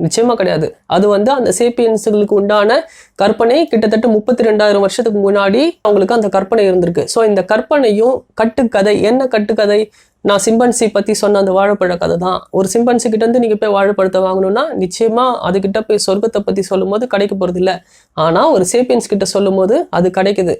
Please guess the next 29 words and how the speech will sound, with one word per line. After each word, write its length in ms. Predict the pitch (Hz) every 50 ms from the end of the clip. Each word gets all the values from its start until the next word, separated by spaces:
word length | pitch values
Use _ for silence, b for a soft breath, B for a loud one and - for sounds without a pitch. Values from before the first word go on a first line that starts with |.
| -
ஒண்ணுக்கு 500 | 220 226 240 254 262 262 269 277 254 - 254 226
ஒண்ணு 260 | 220 220 226 240 254
தெரியாத 540 | 254 240 208 202 214 226 226 233 233 233 254
ரெண்டு 320 | 254 233 220 208 190 196 185 -
சேப்பியன்ஸுங்களும், 840 | 233 233 233 - 233 226 214 202 - - 214 202 208 220 247 302 330 330 b b b b b b b
அஹ், 260 | 170 196 202 175 -
இந்த 220 | 190 208 208 196
சொர்க்கம் 500 | 185 - - 214 226 220 214 233 233 226 -
அப்படின்ற 400 | 175 190 190 214 233 226 214 214
ஒரு 180 | 208 196 190
கான்செப்ட் 420 | 185 208 208 220 220 - 240 220 -
குள்ள 180 | - 202 196
வரும்போது, 560 | 196 190 185 196 196 190 180 185 233 294 320 - _ _
அவங்க 260 | - 190 196 202 190
ரெண்டு 240 | 190 190 185 196 190
பேரும் 280 | 202 220 240 247 220
ஒத்துழைப்பா 480 | 202 196 190 220 214 214 202 196 202 202
இருந்து 480 | 196 190 185 185 196 220 285 349 320
ஒண்ணா 240 | 208 196 202 202 208
செயல்பட 420 | 196 - 208 196 196 185 185 180 180
முடியும். 360 | 175 170 180 175 165 - - _ b b b b b b b
நீங்க 260 | 208 220 226 226 233
யோசிச்சு 200 | 254 247 - 226
பாருங்க, 440 | 214 208 208 220 214 214 214 220 214 -
ஒரு 300 | - - 185 208 208 208
அமெரிக்கால 600 | 208 196 196 202 226 247 233 240 226 233 220 214 202
இருக்கிற 300 | 202 202 196 208 202 202
ஒரு 200 | 202 196 190 185 -
கிறிஸ்டியனும், 640 | 208 214 - - - 240 220 214 214 220 214 190